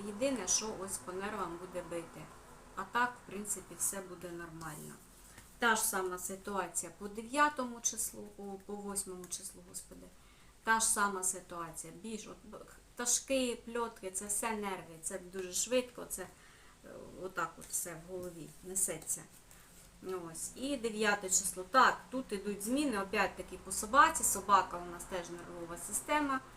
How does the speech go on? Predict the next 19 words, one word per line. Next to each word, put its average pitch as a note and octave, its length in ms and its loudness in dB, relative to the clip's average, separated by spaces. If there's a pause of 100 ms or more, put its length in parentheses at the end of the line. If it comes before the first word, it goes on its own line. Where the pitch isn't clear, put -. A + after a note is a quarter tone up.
(400)
І, F#3 100 -2
в F#3 120 -4
принципі, A3+ 680 0
ось A#3+ 240 -2
воно F#3+ 360 -4
все G3 400 -2
так. F3 320 -2
Але, B3+ 200 2
в C#4+ 120 0
принципі, A#3+ 480 2
восстановлюється. F#3 920 -4
Іде, F#3 320 -6
іде F#3+ 220 -2
зміна A3+ 400 -2
і F3+ 160 -6
швидко G3+ 400 -6
восстановлюється. E3+ 960 -8
Тобто G#3 360 -8
люди G#3+ 200 -4